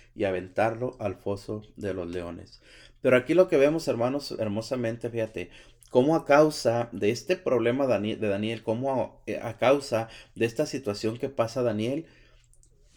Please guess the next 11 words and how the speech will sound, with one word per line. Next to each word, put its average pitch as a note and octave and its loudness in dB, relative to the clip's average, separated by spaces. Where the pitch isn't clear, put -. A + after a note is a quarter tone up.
podemos D#3+ -2
ver, E3 6
hermanos, D#3 0
que - -4
es C3+ -8
una D3+ 0
situación B2 -4
difícil, B2 -2
es A2+ -4
una B2 -2
situación B2 -2